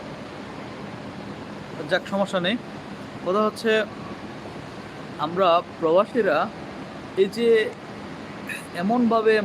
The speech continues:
মগ্ন আছি হচ্ছে এই আন্দোলন নিয়ে, যেটা কিনা এখন বর্তমানে হচ্ছে। এই আন্দোলনটা ঘিরে কিন্তু আমরা প্রবাসীরা অনেক, আহ, আহ, দেখ-,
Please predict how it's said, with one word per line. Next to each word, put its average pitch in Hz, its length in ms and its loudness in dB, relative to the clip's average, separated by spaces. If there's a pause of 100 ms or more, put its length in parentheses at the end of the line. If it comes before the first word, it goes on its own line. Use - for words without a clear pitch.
মগ্ন 180 240 2 (160)
আছি 156 240 2 (1000)
হচ্ছে 165 300 -4 (280)
এই 156 80 2 (200)
আন্দোলন 170 380 4 (120)
নিয়ে, 170 180 2 (760)
যেটা 170 240 0
কিনা 175 260 0
এখন 175 160 -6 (120)
বর্তমানে 170 380 0 (100)
হচ্ছে। - 280 -4 (100)
এই 160 160 4
আন্দোলনটা 180 440 -2 (100)
ঘিরে 165 260 0
কিন্তু 175 180 -2 (100)
আমরা 156 220 -2
প্রবাসীরা 170 380 0 (140)
অনেক, 202 220 -2
আহ, - 1300 -4 (1200)
আহ, 139 260 0 (440)
দেখ-, 165 220 0